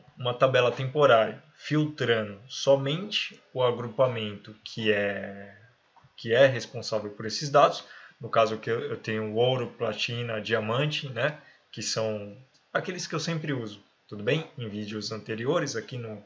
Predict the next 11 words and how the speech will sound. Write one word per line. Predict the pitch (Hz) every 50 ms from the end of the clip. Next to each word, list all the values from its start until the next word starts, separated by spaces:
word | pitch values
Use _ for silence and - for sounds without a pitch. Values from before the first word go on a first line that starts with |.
| - - -
no | 113 113
YouTube. | 110 110 107 - 143 156 151 139 139 - _ _ _ _ _ _ - - - - - - - - - - _ -
Bom, | 135 123 110 - - - - -
então | 131 - 147 143
por | 147 170 156
cada | 156 170 185 185 185
informação | 165 - 170 160 156 143 - - 131 123
de | 123
agrupamento | 120 120 123 117 - 139 131 139 151 156 151 - 127 - - _ -
eu | 135 127
filtro, | 123 - - - 143 180 208 208 - -